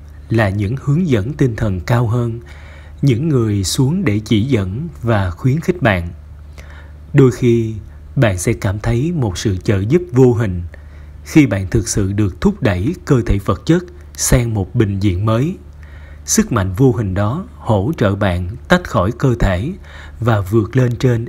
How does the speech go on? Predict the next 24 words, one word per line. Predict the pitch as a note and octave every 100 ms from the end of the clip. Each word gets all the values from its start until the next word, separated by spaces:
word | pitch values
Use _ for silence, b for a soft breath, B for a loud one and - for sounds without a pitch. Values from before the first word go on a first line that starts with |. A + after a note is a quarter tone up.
| -
ý | C#3+
thức | F3 F#3+ -
cơ | - A2+
thể. | G2+ F2+ G#2 E3+ - - - -
Bạn | C3+ A2 G2
sẽ | G#2 A2+
phải | A#2 A#2 G2
đánh | G#2+ C3 D#3
dấu | B2 A#2 E3+ -
cẩn | G#2 A2
thận | - G#2+ F2+ F#2 - -
tất | D#3+ -
cả | G#2 F#2 -
các | C#3+ -
thao | B2
tác | G#2 C3 C#3
này. | A2+ F#2 E2 - B B B B B B B
Đừng | D#3 A#2+ G#2
lãng | F#2 A#2
phí | C#3 C3+ F3+
thời | A#2+ F#2
gian | A2 A2
của | A2 A2+
bạn | G2+ F2